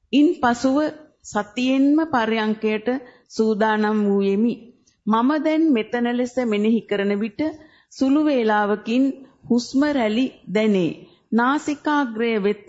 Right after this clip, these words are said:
යොමු කරමින් හුස්ම ඇතුල් වනවා කියා මෙනෙහි කරමි.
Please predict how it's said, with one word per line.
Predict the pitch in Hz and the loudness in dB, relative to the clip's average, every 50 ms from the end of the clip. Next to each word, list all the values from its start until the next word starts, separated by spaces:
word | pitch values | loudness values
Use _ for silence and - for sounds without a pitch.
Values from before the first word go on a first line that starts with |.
| 240 | -2
යොමු | 233 214 208 208 214 220 | 0 2 2 2 0 0
කරමින් | 220 - 240 226 233 233 240 262 285 294 320 - - - - _ _ _ | 0 -2 -2 0 2 2 2 2 2 2 0 -4 -10 -20 -20 _ _ _
හුස්ම | - 220 226 - - 233 240 | 0 0 0 0 0 -2 -2
ඇතුල් | 254 247 - - 190 202 196 - - 294 302 302 | -2 -2 -4 -4 -6 -6 -4 -2 -2 0 2 2
වනවා | 277 262 240 226 214 214 202 202 202 | 2 2 2 2 0 2 0 0 -2
කියා | 202 - 226 226 220 214 | -4 -4 -2 -2 0 0
මෙනෙහි | 214 202 196 196 196 214 214 196 | 0 -2 -2 -2 0 0 -2 -2
කරමි. | - - 202 190 196 190 202 226 226 | -2 -2 0 0 2 2 2 2 2